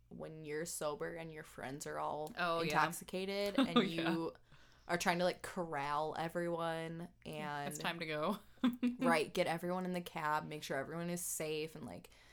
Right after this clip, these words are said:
Speaker 1: get everyone to, like, one place at the same time.
Speaker 2: Mm-hmm.
Speaker 1: I feel like that's the most,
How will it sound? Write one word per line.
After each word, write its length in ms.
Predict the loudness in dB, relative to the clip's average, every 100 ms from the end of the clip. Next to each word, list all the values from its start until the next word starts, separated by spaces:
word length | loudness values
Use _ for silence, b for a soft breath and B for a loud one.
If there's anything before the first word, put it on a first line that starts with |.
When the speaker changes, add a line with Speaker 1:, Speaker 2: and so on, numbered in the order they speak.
| B -6
Speaker 1:
get 160 | -4 -4
everyone 400 | -6 -4 -4 -6
to, 120 | -4
like, 140 | -4 -6 -20 -20 -18
one 680 | -14 -8 -4 -2 -4 -6 -10 -14 _ _ _ _ _ _ -14
place 640 | -4 -2 -2 -4 -8 -12 -14
at 80 | -8
the 80 | -4
same 320 | -4 -6 -8
time. 480 | -6 -6 -6 -4 -2
Speaker 2:
Mm-hmm. 260 | -2 -4 -6 b b b b b -20 _ -12
Speaker 1:
I 60 | -4
feel 160 | 0
like 140 | 0 -2 2
that's 360 | 4 4 0 -6
the 120 | -4
most, 640 | -2 -2 -4 -8 -10 -12